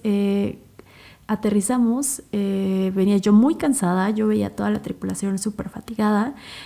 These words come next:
y en eso, ah, dicen un comando de emergencia, "Attention, crew at the stations". Cuando dicen eso, se me heló la piel y, pues, eh, por muy cansada que estuviera,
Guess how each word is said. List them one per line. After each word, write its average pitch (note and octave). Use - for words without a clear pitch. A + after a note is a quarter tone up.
y A#3
en A3+
eso, C4
ah, -
dicen G#3
un G#3+
comando G#3
de G#3
emergencia, F#3+
"Attention, G3+
crew G#3+
at G3
the F#3
stations". -
Cuando A3+
dicen C4+
eso, A3+
se A3+
me G3+
heló G3+
la G#3+
piel G#3+
y, G#3+
pues, G#3
eh, A3
por A#3+
muy C4+
cansada C#4+
que G#3+
estuviera, G#3+